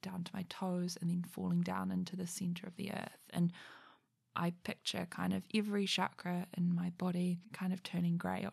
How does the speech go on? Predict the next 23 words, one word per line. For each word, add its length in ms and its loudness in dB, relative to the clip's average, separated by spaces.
turning 380 -2
off. 580 -2
And 380 4
again, 380 2
that's 300 0
not 260 4
from 240 6
me, 260 2
that's 260 -2
from 200 2
this 160 0
guided 340 2
meditation. 760 10
<laughs> 60 -12
And 160 8
then 200 6
I, 280 2
um, 360 -2
I 140 -2
tied 260 0
my 120 4
mind 340 6
hat 220 0